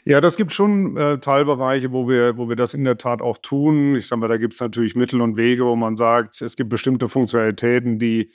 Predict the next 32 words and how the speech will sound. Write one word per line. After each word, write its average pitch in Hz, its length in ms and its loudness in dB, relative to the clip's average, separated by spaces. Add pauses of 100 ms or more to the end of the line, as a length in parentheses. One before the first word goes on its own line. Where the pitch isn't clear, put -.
(460)
äh, 107 280 2
wir, 113 120 2
die 110 400 0
wir 113 100 2
gemeinsam 117 560 0
entwickeln, 127 920 0
die 120 140 -2
dann 113 180 0
erstmal 117 680 0 (260)
für 113 420 2
einen 117 440 -4
Zeitraum 117 640 0
von 117 160 -2
ein, 117 180 -2
zwei, 113 300 -2
drei 113 320 0
x 117 320 -8
Jahren 123 600 2
exklusiv 123 800 -4
für 120 220 -2
D 113 160 4
H 104 100 0
L 120 180 0
zur 139 120 -6
Verfügung 139 400 0
stehen 135 340 0
und 117 100 -2
die 117 80 -2
dann 113 200 0
irgendwann 127 560 0
in 120 200 -4
den 113 380 -2